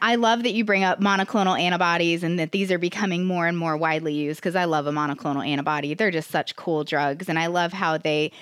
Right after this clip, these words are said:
they tend to be pretty safe for our patients, no matter what they have going on, which is exciting. Um, which brings up another one of my kinda nitty-gritty questions. Is there any con-, uh, I guess two nitty-gritty questions. One, any contraindications to giving this monoclonal antibody?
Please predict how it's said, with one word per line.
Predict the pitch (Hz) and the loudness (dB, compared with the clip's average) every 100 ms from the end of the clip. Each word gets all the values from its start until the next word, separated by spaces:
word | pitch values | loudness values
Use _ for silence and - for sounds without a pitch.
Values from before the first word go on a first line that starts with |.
| - | -12
they | - 165 | -4 -2
tend | - 226 | 0 0
to | 214 | 0
be | 202 | -2
pretty | - 190 156 | -4 -6 -6
safe | - 175 185 269 | -4 0 2 0
for | - 269 | -2 0
our | 262 | 2
patients, | 262 262 269 320 339 320 | 2 0 0 0 0 0
no | 202 | -2
matter | 165 156 | 0 0
what | 156 156 | 0 -2
they | 160 | -2
have | 180 170 | -2 -2
going | 180 151 151 | -2 -4 -2
on, | 156 190 233 | -2 0 0
which | 233 | -2
is | 254 | -4
exciting. | 240 - 226 226 233 226 226 - - - - | -6 -4 -2 0 0 0 -2 -6 -20 -12 -2
Um, | 214 196 | 0 2
which | 220 226 - - | 0 0 -4 -2
brings | 254 269 | 4 4
up | 254 | 4
another | 233 214 214 | 2 2 2
one | 196 185 | 2 2
of | |
my | 185 165 | 0 0
kinda | 214 170 | 0 0
nitty-gritty | 180 190 170 180 175 | 0 0 0 0 0
questions. | - 160 156 160 151 160 - | 0 -2 -2 -2 -2 -2 -4
Is | 202 208 | -2 0
there | 220 - | 0 0
any | 226 269 294 277 | 2 4 4 0
con-, | - - 208 247 - | -4 -2 0 0 0
uh, | 190 202 | 0 2
I | |
guess | 240 349 | 2 0
two | - 320 233 | -2 0 0
nitty-gritty | 160 156 151 143 | 0 -2 -2 -4
questions. | - - - - - - | -4 -8 -10 -16 -20 -20
One, | - 240 220 269 - | -2 0 2 0 0
any | 254 285 | 2 2
contraindications | - - 240 269 262 277 262 254 240 220 202 - 151 156 190 | 0 -4 0 0 2 2 2 2 2 0 -4 -2 -4 -4 -4
to | 220 | -4
giving | 196 180 185 185 | 0 0 0 -2
this | 175 | -4
monoclonal | 180 165 170 170 170 | -2 -2 -2 -4 -2
antibody? | 190 151 147 135 160 165 | 0 -2 -2 -4 -4 -6